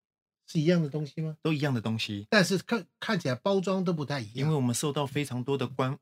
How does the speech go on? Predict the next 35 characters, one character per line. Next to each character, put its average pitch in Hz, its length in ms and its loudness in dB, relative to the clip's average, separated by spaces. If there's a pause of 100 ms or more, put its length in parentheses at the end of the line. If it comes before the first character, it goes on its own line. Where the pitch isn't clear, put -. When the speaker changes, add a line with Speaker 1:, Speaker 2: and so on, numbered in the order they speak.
Speaker 2:
官 127 220 0
方 131 220 -2
跟 123 200 -2
这 127 160 -4
个 123 100 -4
企 127 360 0
业 127 140 0
的 110 100 -4
认 123 300 -2
可。 - 240 -14 (120)
Speaker 1:
对， 131 380 4
Speaker 2:
所 123 80 0
以 117 60 2
他 156 100 4
们 120 80 4
都 - 0 -
Speaker 1:
可 107 60 8
以 - 20 8
看 131 60 6
到， 139 300 4
Speaker 2:
冠 180 140 6
名 131 300 6
播 165 300 4
出 170 180 0
的 147 100 0
概 127 220 0
念。 123 140 2
Speaker 1:
对。 170 80 6
这 170 40 6
是 165 60 6
星 226 380 10
展 123 280 6
银 127 220 2
行 107 300 -4
Speaker 2:
对。 95 440 -2